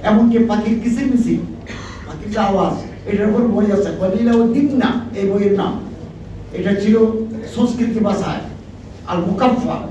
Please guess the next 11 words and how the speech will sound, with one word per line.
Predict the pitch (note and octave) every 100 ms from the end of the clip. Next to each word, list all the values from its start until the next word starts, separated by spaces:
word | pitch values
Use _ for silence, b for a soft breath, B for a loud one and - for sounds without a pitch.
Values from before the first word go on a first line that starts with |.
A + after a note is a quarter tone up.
| - F#3
এটাতে | F3+ F3+ F3
আরবিতে | E3+ G#3 G#3+ G3+ -
ট্রান্সফার | F3 E3+ - D#3 D#3
করেছেন। | D#3 D3 C3+ - - - - G3+
এই | G3
বিশাল | G3 - - A3 A3+ A3+
বাইতুল | G3+ F#3 F#3 F#3 -
হিকমার | - F#3 F3 E3 - - - - - - -
কোটি | B3 -
কোটি | - C4+ B3+ A#3
ম্যানুস্ক্রিপ্টস, | G#3+ A3 G#3+ D4 D4+ - - -